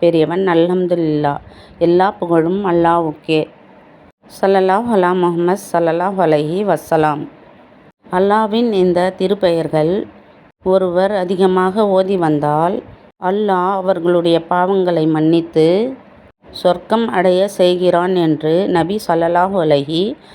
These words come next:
வஸலாம் அவர்கள் கூறியுள்ளார்கள். இந்த அல்லாஹ்வின் பெயருடைய திக்ர் மிகவும் சிறப்புக்குரிய மேன்மையான திக்ராகும்.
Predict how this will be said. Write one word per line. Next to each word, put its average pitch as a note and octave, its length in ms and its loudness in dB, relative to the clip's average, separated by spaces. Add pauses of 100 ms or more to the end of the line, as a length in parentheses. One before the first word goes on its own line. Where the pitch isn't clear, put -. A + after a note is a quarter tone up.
(160)
வஸலாம் F#3+ 640 -2
அவர்கள் D#3+ 480 0
கூறியுள்ளார்கள். D#3 840 0 (840)
இந்த F3+ 160 4 (140)
அல்லாஹ்வின் G3 560 -2
பெயருடைய E3 520 2 (760)
திக்ர் F#3 440 0
மிகவும் G#3+ 360 0 (100)
சிறப்புக்குரிய F#3+ 880 0
மேன்மையான F3+ 720 2
திக்ராகும். D3+ 600 0